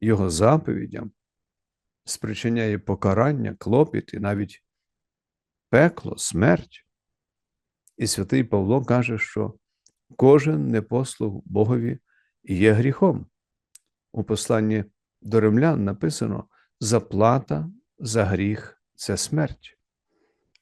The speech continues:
А в посланні до Ефесян святий Павло каже: «Нехай вас не зводить ніхто словами марнотними, бо гнів Божий приходить за них на неслухняних».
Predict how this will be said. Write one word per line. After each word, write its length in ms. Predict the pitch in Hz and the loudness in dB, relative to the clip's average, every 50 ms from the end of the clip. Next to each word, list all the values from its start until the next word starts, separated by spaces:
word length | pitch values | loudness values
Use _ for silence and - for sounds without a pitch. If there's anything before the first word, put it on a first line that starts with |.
| _ _ - | _ _ 0
А 100 | 110 107 | 0 0
в 100 | - - | 0 0
посланні 480 | 110 101 - - 117 113 107 110 113 | -2 -4 -2 0 0 0 0 0 0
до 180 | 104 101 113 110 | 0 2 2 0
Ефесян 500 | 107 - - 104 101 - 120 123 139 135 | 0 0 -2 -4 0 2 2 2 2 0
святий 320 | - - 104 - 113 110 | -4 -6 -6 -4 -4 -4
Павло 340 | 110 - 104 107 110 120 117 | -4 -4 -6 -4 -4 -6 -6
каже: 360 | - 117 113 107 101 104 - - _ - - - - - _ _ - | -4 -4 -4 -2 -4 -6 -8 -12 _ -20 -20 -20 -20 -20 _ _ 0
«Нехай 340 | 117 127 120 147 151 156 143 | 2 2 6 6 6 8 8
вас 340 | 139 143 131 - - - - | 6 4 2 2 -2 -4 0
не 200 | 127 123 127 127 | 2 4 6 6
зводить 640 | 113 - 110 98 113 143 160 170 147 151 139 127 - | 4 4 2 4 4 6 6 4 4 0 -2 -2 -4
ніхто 400 | 131 131 123 - - - 147 139 | -4 -4 -6 -6 -4 -2 -2 -2
словами 600 | - - - 135 120 110 123 139 165 180 180 170 | -2 -2 -2 -2 0 2 2 2 2 2 0 -2
марнотними, 840 | 160 151 139 127 117 117 113 110 104 - _ 110 107 110 110 110 - _ - - - _ _ - | -4 -4 -4 -6 -6 -4 -4 -4 -4 -6 _ -6 -4 -4 -4 -4 -6 _ -16 -20 -20 _ _ -2
бо 220 | 101 110 127 120 | 2 4 4 6
гнів 400 | 104 117 123 139 143 135 113 104 | 6 6 6 6 4 4 4 2
Божий 680 | 90 78 117 123 143 160 160 143 156 156 160 170 196 - _ _ _ - | 0 0 2 4 4 4 4 2 -2 -4 -8 -8 -12 -16 _ _ _ -6
приходить 880 | 110 107 98 - - 120 120 127 120 127 123 120 - - - _ _ _ _ _ _ _ _ _ _ _ _ _ _ _ - | -4 -4 -4 -2 0 0 0 0 0 -2 -4 -8 -10 -16 -20 _ _ _ _ _ _ _ _ _ _ _ _ _ _ _ -6
за 260 | 113 110 101 110 104 | -4 -2 0 2 2
них 400 | 101 101 107 123 123 117 - - | 4 4 6 4 4 2 -2 -4
на 140 | 110 104 104 | -4 -2 -2
неслухняних». 1040 | 101 104 98 - - - 127 113 - - 175 160 107 87 - - 107 - - _ | -4 -6 -8 -10 -12 -12 -12 -12 -8 -6 -4 -4 -4 -4 -8 -12 -16 -18 -20 _